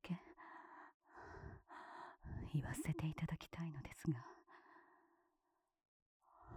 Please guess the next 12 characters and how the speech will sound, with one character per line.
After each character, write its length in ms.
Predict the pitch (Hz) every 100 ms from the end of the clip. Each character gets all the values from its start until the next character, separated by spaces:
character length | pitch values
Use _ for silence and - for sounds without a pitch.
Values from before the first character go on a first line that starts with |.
| - - - - - - - - - - - - - _ - - _ _ _ _ _ _ _ - -
い 100 | 147
く 180 | - 165
ら 160 | 139 120
お 60 |
戯 440 | 113 147 143 147 147
れ 80 | 147
と 140 | 349
は 120 | 127 117
い 160 | 120
え、 100 | 120 - - - - - - - _ _ -
す-、 180 | - - - _ _ _ _ _ _ - - - - -
好 80 | -